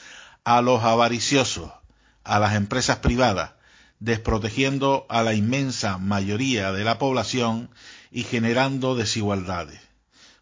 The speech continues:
Por ello, hay que condenar la privatización pala-, paulatina de la sanidad, de los servicios sociales, de las ayudas a la dependencia, de la educación y de tantos servicios públicos que deberían de fomentar la equidad.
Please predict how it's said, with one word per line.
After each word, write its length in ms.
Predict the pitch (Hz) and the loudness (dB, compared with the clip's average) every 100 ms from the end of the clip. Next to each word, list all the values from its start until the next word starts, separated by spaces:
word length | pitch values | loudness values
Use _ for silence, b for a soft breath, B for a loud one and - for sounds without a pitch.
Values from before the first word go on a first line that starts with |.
| _ | _
Por 180 | 113 135 | 0 2
ello, 440 | 139 139 135 - | 4 4 2 0
hay 200 | 120 139 | 0 2
que 180 | 139 120 | 0 -2
condenar 640 | 131 135 113 113 123 117 | 0 0 0 0 0 0
la 340 | 117 117 113 110 | -2 0 -2 0
privatización 1040 | 139 139 120 104 113 110 104 131 135 117 | 2 2 2 -2 -4 -4 -2 -2 -2 -2
pala-, 440 | 110 117 110 107 | 0 2 0 -2
paulatina 840 | - 123 123 110 131 127 117 113 - | 0 0 0 0 -2 0 0 0 -4
de 180 | 98 107 | -6 -4
la 120 | 107 | -2
sanidad, 760 | - 101 98 110 127 120 127 - _ b b b b | -2 -4 -2 0 2 2 -2 -8 _ b b b b
de 100 | 110 | -4
los 160 | 107 101 | -2 -2
servicios 400 | 101 104 104 98 | -2 -4 -4 -6
sociales, 640 | 92 131 127 113 107 104 104 B B B - | -4 2 2 4 0 -2 -6 B B B -6
de 100 | 107 | -2
las 100 | 101 | 0
ayudas 340 | 104 120 113 | 0 0 0
a 60 | 110 | 0
la 140 | 104 | 0
dependencia, 760 | 101 104 101 123 123 107 110 110 | -2 -4 -4 -2 -2 -4 -2 -2
de 100 | 101 | 0
la 100 | 104 | -2
educación 760 | 101 101 101 - 120 120 120 113 | -2 -4 -4 -4 -2 -2 -4 -6
y 120 | 117 | -4
de 140 | 110 | -2
tantos 460 | 107 127 117 117 104 | 0 0 0 -2 -2
servicios 500 | 101 95 110 117 104 | -2 -2 -4 -4 -6
públicos 760 | - 127 107 104 104 113 110 B B B - | -2 -2 0 -4 -4 -6 -8 B B B -4
que 160 | 110 | 0
deberían 540 | 104 101 107 139 123 104 | 2 2 2 0 0 -2
de 100 | 98 | -4
fomentar 600 | 104 98 95 110 117 107 | -4 -4 -4 -2 -2 -2
la 260 | 104 101 | -2 -2
equidad. 460 | 98 95 95 85 | -4 -6 -8 -10